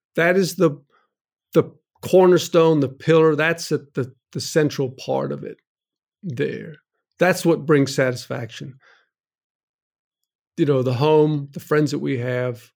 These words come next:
um, which just seems odd for a guy that, you know, travels and writes about travels,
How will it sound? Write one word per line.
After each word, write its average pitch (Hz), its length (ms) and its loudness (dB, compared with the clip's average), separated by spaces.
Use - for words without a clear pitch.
um, 113 580 -8
which 185 220 2
just 349 180 0
seems 294 220 6
odd 196 480 0
for 165 180 -2
a 156 60 2
guy 170 280 0
that, 160 200 -2
you 180 80 -2
know, 147 160 0
travels 151 680 -2
and 131 200 -6
writes 165 240 0
about 160 260 -4
travels, 139 720 -4